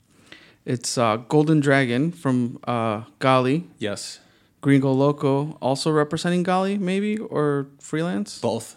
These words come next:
Speaker 1: Both. Uh, Bandolero, which I got to see this past weekend. He's, uh, super over at Gali.
Speaker 2: Okay.
Speaker 1: Um, Sheik?
Speaker 2: Sheik.
Speaker 1: Wh-, where's he from?
Speaker 2: <laughs> Did you look at me for confirmation?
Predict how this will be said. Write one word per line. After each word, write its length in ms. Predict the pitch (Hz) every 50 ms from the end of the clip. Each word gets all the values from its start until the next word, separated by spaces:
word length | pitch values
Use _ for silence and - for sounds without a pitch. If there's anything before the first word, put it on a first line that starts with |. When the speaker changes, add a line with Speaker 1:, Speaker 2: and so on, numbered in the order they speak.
| _ _ _ _ _ _ -
Speaker 1:
Both. 360 | 131 127 139 156 - - - _ _ _ _ _ _ _ _ _ _ _ _ -
Uh, 260 | 135 120 117 104 - -
Bandolero, 840 | 139 131 135 139 139 139 135 131 143 160 160 143 127 131 131 135 131 - - _
which 380 | 143 139 135 - - - - -
I 140 | - 135
got 200 | 135 143 143 139
to 100 | - -
see 240 | - - - 139 131
this 380 | 131 139 123 120 123 - - -
past 360 | - - 135 123 120 120 - 131
weekend. 460 | 131 131 131 120 117 117 117 131 139 - _ _ _ _ _ _ _ _ _ _ _ _ _
He's, 440 | - 151 147 139 139 - - - 139
uh, 300 | 131 123 120 120 123 120 - - - - - _ -
super 320 | - - 147 131 135 131
over 260 | 131 127 123 120 110
at 80 | 113 110
Gali. 400 | 117 117 113 110 113 120 147 147 - - -
Speaker 2:
Okay. 260 | 117 - 131 143 143 - - _ _ _ _ _ _ _ _ _
Speaker 1:
Um, 400 | - 117 123 117 113 110 - - - _ _ _ _ _ _ _ _ _ _ -
Sheik? 440 | - - - 147 170 233 233 - - - - _ _ _ _ _ _ _ _ _ _ _
Speaker 2:
Sheik. 420 | - - - 120 120 120 - - - _ _ _ _ _ _ _ _ _ _ -
Speaker 1:
Wh-, 200 | 143 143 147 139
where's 240 | 147 151 156 147
he 100 | - 151
from? 280 | 143 135 120 117 120 131 -
Speaker 2:
<laughs> 80 | - -
Did 120 | 143 123
you 140 | 127 123 120
look 120 | 127 123
at 80 | 135 120
me 120 | 120 123
for 100 | 123 123
confirmation? 600 | 113 - 110 113 117 110 104 95 104 - - 151